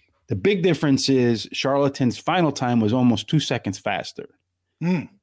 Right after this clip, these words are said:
Speaker 1: And you think about that, that may not sound like much, but on the horse racing track, every length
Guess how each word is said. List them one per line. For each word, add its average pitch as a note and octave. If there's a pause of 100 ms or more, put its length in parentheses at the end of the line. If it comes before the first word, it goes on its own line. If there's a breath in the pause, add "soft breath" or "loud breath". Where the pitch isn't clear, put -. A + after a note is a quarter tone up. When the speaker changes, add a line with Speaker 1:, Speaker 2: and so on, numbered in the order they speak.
(360)
Speaker 1:
And B2
you C#3
think G3
about D3+
that, C3+
that C#3+
may D#3
not C#3+
sound D3
like E3
much, G3 (800 soft breath)
but C3+
on C3+
the B2+
horse F3+
racing B2+
track, G#2+ (640 soft breath)
every D#3+
length D3+